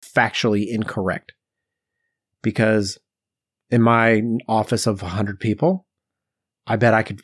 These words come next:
easily find fifty, sixty, seventy people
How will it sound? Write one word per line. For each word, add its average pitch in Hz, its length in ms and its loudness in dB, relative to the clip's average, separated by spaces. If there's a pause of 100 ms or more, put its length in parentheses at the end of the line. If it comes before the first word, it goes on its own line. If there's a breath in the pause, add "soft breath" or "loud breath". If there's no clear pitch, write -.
easily 113 440 0
find 90 380 -6 (260)
fifty, 113 280 -2
sixty, 101 520 -6
seventy 107 480 -2
people 95 540 -6